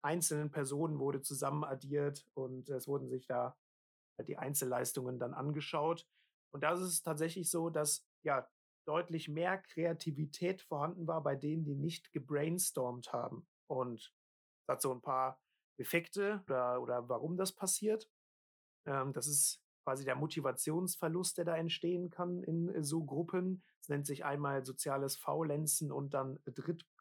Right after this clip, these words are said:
Trittbrettfahren. Ich weiß nicht, ob du da schon mal von was gehört hast, äh, von diesen beiden Effekten. Aber, ähm, das soziale Faulenzen, da geht's darum, okay, sobald ein Individuum im Kollektiv, in einer Gruppe,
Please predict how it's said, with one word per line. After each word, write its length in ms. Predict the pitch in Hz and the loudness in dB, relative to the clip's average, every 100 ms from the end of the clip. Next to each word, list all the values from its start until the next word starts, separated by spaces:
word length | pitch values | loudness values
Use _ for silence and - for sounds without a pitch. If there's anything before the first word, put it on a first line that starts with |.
| _ | _
Trittbrettfahren. 880 | - 190 - - 170 _ 170 175 196 | -6 -6 -4 -6 -6 _ 0 0 0
Ich 100 | 180 | 0
weiß 140 | 139 | -2
nicht, 100 | 135 | 0
ob 80 | 131 | -2
du 80 | 156 | 0
da 140 | 160 | 0
schon 160 | 147 156 | 0 0
mal 240 | 156 151 - _ _ _ _ _ | 0 0 -6 _ _ _ _ _
von 80 | 143 | 0
was 180 | 143 - | 0 2
gehört 400 | 135 143 180 - | 0 2 0 0
hast, 400 | 190 - - - | 0 0 -2 -2
äh, 160 | 175 | -2
von 180 | 170 175 | 0 0
diesen 220 | 170 170 | 0 0
beiden 560 | 160 156 165 175 175 - | 0 0 2 0 0 -4
Effekten. 640 | 165 - 185 - 190 190 185 _ _ _ _ _ _ | -4 -4 -8 -4 -2 -2 -4 _ _ _ _ _ _
Aber, 680 | 127 131 127 131 147 131 131 | -2 0 2 2 2 2 2
ähm, 160 | 127 120 | 0 0
das 220 | 127 - | 0 2
soziale 400 | 131 - 139 143 | 0 0 0 0
Faulenzen, 680 | - 143 143 143 139 147 | 0 2 2 2 2 2
da 100 | 131 | 0
geht's 200 | 131 131 | 0 0
darum, 300 | - 135 139 | 0 2 0
okay, 240 | 127 - 139 | -2 0 0
sobald 360 | 135 131 135 | 0 0 0
ein 140 | 135 135 | 0 -2
Individuum 880 | 147 135 127 143 143 139 143 143 143 _ _ - | -2 -2 -2 0 2 2 2 0 -2 _ _ -2
im 220 | 160 160 | 0 2
Kollektiv, 580 | 160 147 143 175 175 170 | 2 2 2 0 0 0
in 140 | 165 | 0
einer 220 | 156 143 | 0 0
Gruppe, 600 | 147 175 170 170 170 165 | 0 -2 0 0 0 -2